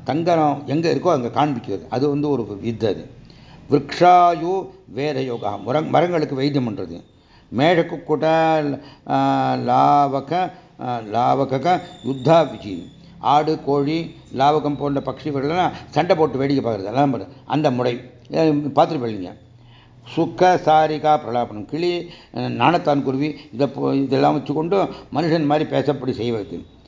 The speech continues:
அஹ், உற்சாதனம், கால் பிடிச்சு விடுறது, உடம்புல மற்ற இடங்களை பிடிச்சி மசாஜிங், தலைக்கு தே-, எண்ணெய் தேய்ச்சி விடுறது, இதெல்லாம் இந்த கேரளால ஃபாலோ பண்ணக்கூடியது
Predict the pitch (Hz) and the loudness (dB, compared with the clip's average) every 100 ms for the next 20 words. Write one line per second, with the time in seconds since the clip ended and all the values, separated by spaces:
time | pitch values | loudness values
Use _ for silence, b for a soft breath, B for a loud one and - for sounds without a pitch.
0 | B B B 120 117 127 143 - 175 160 | B B B 0 2 0 -2 4 4 4
1 | 120 117 - _ 151 196 139 143 123 113 | 0 -8 -16 _ 2 2 2 -8 -6 -6
2 | 110 110 127 170 160 131 - B 127 135 | -6 -6 -4 -4 -4 -6 -8 B -2 -2
3 | 135 135 160 147 123 113 127 151 160 107 | 0 2 2 0 -2 -2 0 2 2 0
4 | 98 B B 135 165 - 127 127 127 120 | -10 B B -2 -2 -2 -4 0 0 2
5 | 160 165 127 117 113 107 117 - B 143 | 0 -2 -4 -6 -4 -4 -8 -12 B -2
6 | 147 165 160 139 160 185 165 147 120 139 | 2 2 0 2 4 4 4 2 0 -2
7 | 127 127 120 117 110 165 | -2 -4 -8 -8 -6 -6